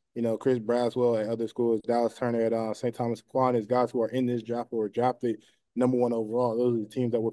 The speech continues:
facing in high school. So, um, you know, I mean, I took it as a challenge that I love to be a part of and, you know, just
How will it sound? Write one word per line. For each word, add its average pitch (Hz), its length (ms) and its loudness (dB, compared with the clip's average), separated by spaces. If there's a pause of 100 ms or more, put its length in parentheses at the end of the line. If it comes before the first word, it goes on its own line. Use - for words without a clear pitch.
facing 117 260 -2
in 101 60 -12
high 123 160 2
school. 117 420 -4 (420)
So, 113 280 4
um, 113 360 -4
you 113 100 -4
know, 117 220 0
I 110 60 -2
mean, 117 320 -2
I 110 100 -2
took 131 220 -6
it 131 60 -2
as 117 160 0
a 117 40 -6
challenge 123 340 -2
that 113 80 -2
I 117 40 -2
love 117 280 0
to 117 100 -20
be 123 140 0
a 117 40 0
part 120 300 0
of 117 220 0
and, 110 360 -6
you 110 80 -6
know, 113 180 0
just 110 220 -8